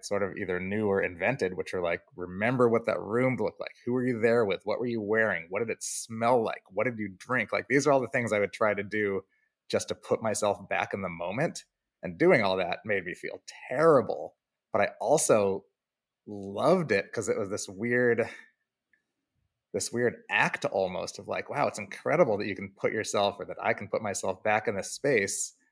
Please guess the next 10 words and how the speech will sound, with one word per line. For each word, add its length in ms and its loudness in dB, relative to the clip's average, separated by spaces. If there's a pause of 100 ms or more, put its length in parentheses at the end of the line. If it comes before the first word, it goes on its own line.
(260)
And 100 -2
I 60 -2
think, 400 -2 (220)
<sighs> 1120 -20
you 140 0
know, 200 2
in 140 4
the 140 6
end, 440 6 (680)
it's, 220 -6